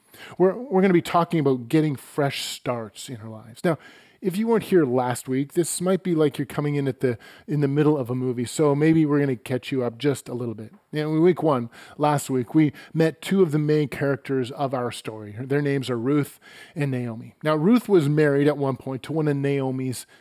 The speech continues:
sons. Now, tragedy hits this family, where all the men in their family have died. Now, they, they didn't have the social systems to help out widows in that time, and if you didn't have kids, you wouldn't have the support of a family, and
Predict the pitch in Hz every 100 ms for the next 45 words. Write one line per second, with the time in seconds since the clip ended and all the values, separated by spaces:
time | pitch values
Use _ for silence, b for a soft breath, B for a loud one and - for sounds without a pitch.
0 | b - - 127 131 - _ - - -
1 | - 185 180 156 147 117 135 131 - -
2 | 123 - 117 113 117 127 b b - 160
3 | - 165 175 196 202 170 147 143 147 147
4 | 147 - 131 127 123 123 117 b b 127
5 | 117 120 107 110 _ _ _ _ 156 151
6 | 170 B B - 170 269 233 190 147 -
7 | 160 - 156 - 165 143 160 139 - 127
8 | 139 135 135 123 123 131 131 135 - 147
9 | 127 123 117 - 117 131 143 - b b
10 | b 160 160 165 233 233 - 165 160 -
11 | - 139 131 120 147 156 151 190 180 160
12 | - 147 139 135 - - 143 131 127 123
13 | - 147 143 123 123